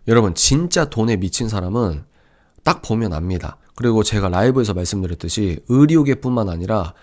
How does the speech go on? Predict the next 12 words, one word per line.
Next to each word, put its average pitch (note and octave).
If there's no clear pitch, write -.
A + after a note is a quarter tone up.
어느 E3
직업군이든 A2
돈에 C3+
미친 G#2+
사람, F2
정치에 C3
미친 G2+
사람, E2+
권력욕과 B2+
명예욕에 B2+
미친 G2
사람은 G2+